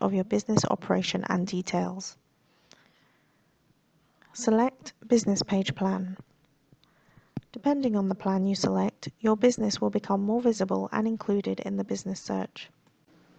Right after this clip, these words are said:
Check the Compare Plan table, and you will note that the Classic Plus plan will ensure that your business is found within the service product search.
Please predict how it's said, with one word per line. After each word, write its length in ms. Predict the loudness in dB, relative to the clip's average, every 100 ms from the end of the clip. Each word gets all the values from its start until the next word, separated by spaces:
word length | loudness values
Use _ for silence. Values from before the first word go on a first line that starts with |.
| -20 -20 -20 -20 -20 -20 -20 -20 -20 -20 -20 -20 -20 -6
Check 320 | 2 2 2
the 100 | -4
Compare 460 | 0 -2 2 2 2
Plan 360 | 2 2 2
table, 460 | 0 -4 -2 -4 -6 _ -20 -20 -20 _ -20 _ -4
and 120 | 0
you 120 | 2
will 100 | 2
note 320 | 2 2 0 -2
that 140 | -4
the 80 | -4
Classic 440 | -2 -2 -2 -8
Plus 280 | -4 -4 -4
plan 340 | -4 -2 -2 -4 -6
will 80 | -2
ensure 420 | -2 -2 -2 0
that 160 | -2 -2
your 100 | -2
business 520 | 0 0 -2 -2 -4 -10
is 140 | -6
found 280 | -4 -2 -4
within 280 | -4 -4 -4
the 80 |
service 400 | -6 -6 -2 -4
product 400 | 0 0 0 -4
search. 420 | -4 -4 -4 -10